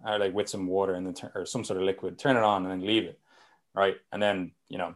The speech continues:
six, eight hours later, the food is ready, right? And that, like, you have, it's taking you all of five minutes to do that.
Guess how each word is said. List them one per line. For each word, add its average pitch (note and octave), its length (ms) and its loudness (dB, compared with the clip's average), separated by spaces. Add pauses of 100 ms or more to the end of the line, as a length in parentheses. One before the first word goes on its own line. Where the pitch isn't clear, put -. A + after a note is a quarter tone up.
(140)
six, G2+ 280 0
eight G2 140 4
hours F#2 260 4
later, F#2+ 300 4
the F2 80 -4
food G2 240 2
is F2+ 80 -4
ready, G2 340 4 (580)
right? G2 160 4
And F2+ 100 -2
that, G2+ 240 6
like, F#2+ 160 0
you G#2+ 160 0
have, G2+ 320 6
it's A2 200 -4
taking A2 300 4
you G2+ 60 0
all G2 180 6
of F2+ 80 0
five G2 300 2
minutes F#2+ 280 -4
to - 100 -16
do G2 160 -4
that. - 220 -8